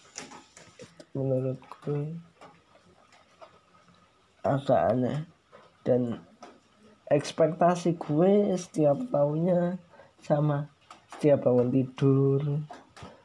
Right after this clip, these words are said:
setiap bangun tidur gue berharap, eh, gue bisa jalan pas gue kecil. Eh, pas zaman-zaman gue drop itu di S M P itu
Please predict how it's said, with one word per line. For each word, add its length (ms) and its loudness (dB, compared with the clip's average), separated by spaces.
setiap 320 0
bangun 320 0
tidur 400 -2
gue 240 -6
berharap, 640 -2
eh, 240 -2
gue 240 -10
bisa 200 -6
jalan 560 -2
pas 80 -18
gue 240 0
kecil. 400 -2
Eh, 520 4
pas 160 6
zaman-zaman 800 4
gue 320 0
drop 320 0
itu 300 -2
di 240 2
S 240 0
M 240 2
P 80 -10
itu 240 -6